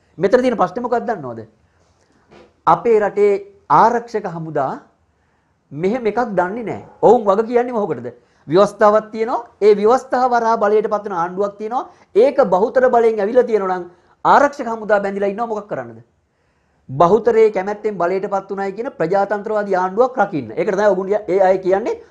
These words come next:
අපි කරන්නේ රාජකාරියක්. ඒ අර්ථයෙන් කියනවා. අන්නේ අපි කරන්නේ කියන රාජකාරියක් කියන හැඩයෙන්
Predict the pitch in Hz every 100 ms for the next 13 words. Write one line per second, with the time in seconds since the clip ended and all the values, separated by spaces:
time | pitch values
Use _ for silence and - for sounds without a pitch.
0 | _ 226 285 254 233 254 262 220 175 131
1 | 117 104 98 _ _ _ _ _ _ _
2 | - 208 202 220 254 160 - _ 185 254
3 | 302 302 302 302 311 277 262 247 214 220
4 | 220 214 214 214 208 196 196 160 - 151
5 | 202 208 196